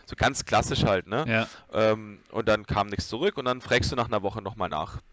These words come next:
Speaker 1: Das,
Speaker 2: Ja.
Speaker 1: das musst du machen, weil du
Speaker 2: Ja.
Speaker 1: weißt es nicht. Es,
Speaker 2: Ja.
Speaker 1: ich hatte es schon so oft, dass ich Leute zehnmal anrufe oder
Speaker 2: Ja,
Speaker 1: zehn
Speaker 2: ja,
Speaker 1: Mails
Speaker 2: voll.
Speaker 1: schreibe und dann sagen die mir, "Ja, sehr gut, dass du dich meldest."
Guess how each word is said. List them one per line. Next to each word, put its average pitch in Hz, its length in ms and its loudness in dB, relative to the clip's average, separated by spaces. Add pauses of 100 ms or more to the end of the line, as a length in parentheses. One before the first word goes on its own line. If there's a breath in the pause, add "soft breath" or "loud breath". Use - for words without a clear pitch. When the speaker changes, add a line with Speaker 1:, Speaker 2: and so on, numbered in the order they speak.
Speaker 1:
Das, 120 160 0
Speaker 2:
Ja. - 60 -4
Speaker 1:
das 135 160 -2
musst 175 200 0
du 190 80 0
machen, 110 240 2
weil 107 120 2
du 117 60 4
Speaker 2:
Ja. 110 60 6
Speaker 1:
weißt 165 240 4
es - 140 -10
nicht. 110 140 -6
Es, - 160 -6
Speaker 2:
Ja. 110 200 0
Speaker 1:
ich - 140 0
hatte 170 120 0
es 185 80 -2
schon 180 100 -6
so 165 140 0
oft, 190 160 2
dass 170 120 -2
ich 165 80 -4
Leute 156 220 0
zehnmal 160 400 2
anrufe 170 300 -2
oder 151 100 2
Speaker 2:
Ja, 120 60 4
Speaker 1:
zehn 117 100 6
Speaker 2:
ja, 113 80 4
Speaker 1:
Mails 139 220 2
Speaker 2:
voll. 113 40 4
Speaker 1:
schreibe 151 200 2
und 143 60 -6
dann 143 80 -2
sagen 143 220 2
die 156 100 -2
mir, 156 160 0
"Ja, 143 200 2 (280)
sehr - 380 4
gut, 180 220 0
dass - 160 2
du 135 80 -6
dich 127 160 -6
meldest." 131 400 2